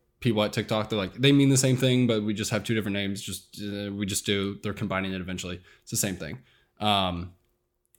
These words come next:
so I was already a popular creator on Musical.ly, uh, came over to TikTok, but I always kinda, like,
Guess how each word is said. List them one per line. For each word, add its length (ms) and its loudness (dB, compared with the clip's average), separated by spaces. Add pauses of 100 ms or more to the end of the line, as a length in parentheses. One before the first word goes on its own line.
(180)
so 260 2
I 120 0
was 120 -2
already 520 2
a 220 -2
popular 440 -2
creator 720 -4 (500)
on 560 -2
Musical.ly, 640 4 (580)
uh, 440 0 (120)
came 220 -2
over 120 -4
to 60 -6
TikTok, 720 -2
but 100 -4
I 120 0
always 240 -2
kinda, 200 -6
like, 220 -4